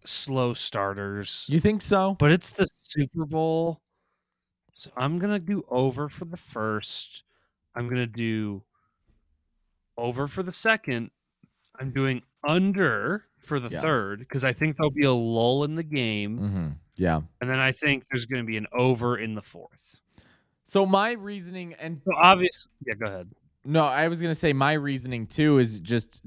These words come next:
Speaker 2: because, like, think about it. Uh, what's the best way to win the lottery? You bet the same numbers every time.
Speaker 1: That's fair. That is fair.
Speaker 2: So I'm using logic, you know?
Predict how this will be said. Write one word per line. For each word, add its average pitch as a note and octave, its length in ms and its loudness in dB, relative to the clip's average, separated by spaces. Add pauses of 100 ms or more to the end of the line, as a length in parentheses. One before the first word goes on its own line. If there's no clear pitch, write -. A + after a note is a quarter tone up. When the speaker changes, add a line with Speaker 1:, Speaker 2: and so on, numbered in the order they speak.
Speaker 2:
because, A2+ 600 2 (400)
like, G#2+ 340 2 (100)
think E3 160 -2
about G#2+ 240 0
it. - 240 -10
Uh, A#2+ 60 -6
what's D3+ 260 0
the D#3+ 80 -4
best C#3+ 320 0
way C#3 160 -2
to B2 80 -2
win A#2+ 160 -4
the A2+ 80 -6
lottery? F#2 540 -2
You A2 160 -6
bet C#3 240 -6
the B2+ 100 -2
same B2 260 2
numbers G#2+ 420 -4
every F#2 220 -2
time. D#2 380 0 (1160)
Speaker 1:
That's G2+ 220 -16
fair. E3 480 0 (680)
That G#2 180 -14
is B2+ 180 -10
fair. F#3+ 500 -2 (100)
Speaker 2:
So C#3 300 4
I'm D3+ 160 0
using G3 340 -2
logic, E3+ 760 0
you C3+ 120 -8
know? E3 300 0